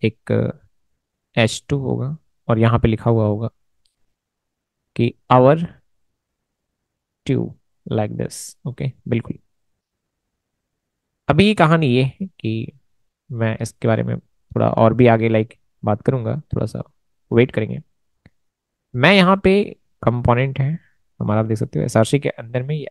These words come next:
ऐप डॉट, अ, एक सीएसएस करके बना हुआ था, इंडेक्स डॉट सी एस एस। ये नहीं मैं कह रहा हूँ,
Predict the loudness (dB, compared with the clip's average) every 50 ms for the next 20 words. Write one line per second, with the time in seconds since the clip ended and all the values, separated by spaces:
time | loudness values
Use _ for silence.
0 | -4 -2 -2 -2 -2 -4 -4 -4 -2 -4 -6 -10 _ _ _ _ _ _ _ _
1 | _ _ _ _ _ _ _ _ _ _ _ _ _ _ _ _ _ _ 2 2
2 | 2 2 4 _ 2 2 2 4 4 6 6 6 4 0 -4 0 2 0 2 2
3 | 0 0 0 0 0 0 -2 0 0 0 0 0 -4 _ _ -10 -2 -2 -2 -2
4 | -2 -2 -2 -2 -2 0 -2 -2 -2 -2 -4 -4 -4 -4 -6 -10 -12 -12 -16 -18
5 | -18 -20 _ _ _ _ _ _ _ _ _ _ _ 0 0 2 0 -2 0 -2
6 | -2 -2 -2 -4 -6